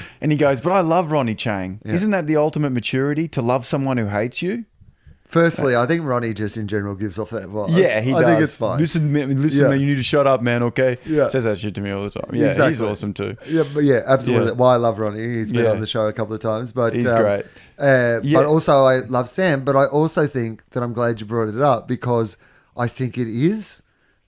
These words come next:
Speaker 1: a good level of, like, maturity
Speaker 2: Yes.
Speaker 1: and insight and all those sort of things, which is, and that you're allowed to change your mind.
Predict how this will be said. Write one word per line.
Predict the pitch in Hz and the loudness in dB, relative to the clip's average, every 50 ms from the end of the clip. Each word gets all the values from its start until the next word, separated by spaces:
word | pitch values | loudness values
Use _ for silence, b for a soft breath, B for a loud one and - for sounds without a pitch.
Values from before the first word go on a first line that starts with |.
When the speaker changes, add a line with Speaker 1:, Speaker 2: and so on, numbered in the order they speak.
| _ _ _ - | _ _ _ -4
Speaker 1:
a | 120 131 | -4 -2
good | 123 127 131 127 | 0 2 0 0
level | 113 117 117 113 107 107 113 107 110 101 | 2 0 0 0 0 0 -2 -4 -2 -2
of, | 110 110 107 98 87 - - | -2 -2 -4 -6 -10 -16 -10
like, | - 117 110 113 110 104 | -4 -2 -2 -2 -2 -4
maturity | 113 113 107 - 113 117 113 107 95 110 | -6 -6 -4 -2 0 2 2 2 2 0
Speaker 2:
Yes. | 113 107 110 107 | 0 0 0 -2
Speaker 1:
and | 107 110 110 | -2 -4 -4
insight | 104 95 - 117 110 107 104 104 | -6 -6 -4 -2 0 0 0 -2
and | 92 107 | -4 -6
all | 110 107 107 | -4 -4 -4
those | 107 110 107 - | -4 -6 -6 -6
sort | - 117 104 | -8 -8 -8
of | 101 | -8
things, | 98 110 107 104 98 90 | -8 -10 -10 -8 -8 -8
which | 117 120 117 - - | -8 -8 -8 -4 -2
is, | 131 127 123 120 117 - - b b b b b b b b b b b b _ _ _ _ _ _ _ _ - 196 - - | 0 0 0 0 -2 -6 -10 b b b b b b b b b b b b _ _ _ _ _ _ _ _ -20 -20 -8 -2
and | - 165 165 165 170 165 151 | 2 2 2 2 0 0 2
that | 156 165 165 | 2 2 2
you're | 170 165 160 160 | 2 0 2 2
allowed | 160 151 151 156 156 | 2 0 0 0 -2
to | 156 | -2
change | 139 - 151 135 139 135 120 | -4 -6 -8 -6 -6 -6 -6
your | 127 127 87 | -8 -8 -8
mind. | 98 92 87 92 95 98 98 - | -8 -8 -8 -6 -8 -8 -8 -12